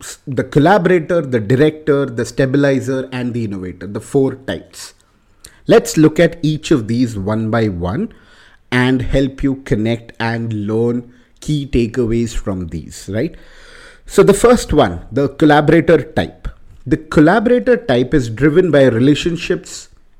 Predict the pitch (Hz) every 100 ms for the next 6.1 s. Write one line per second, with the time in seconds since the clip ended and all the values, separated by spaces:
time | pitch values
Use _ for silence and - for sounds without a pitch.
0 | - 120 - - 123 139 151 156 170 156
1 | 135 143 156 151 - - 127 135 135 131
2 | 123 - 117 113 117 101 80 76 - _
3 | _ _ _ 98 127 135 139 139 - 117
4 | 117 127 135 123 107 - 117 110 135 135
5 | - 117 104 90 - 127 135 143 156 160
6 | -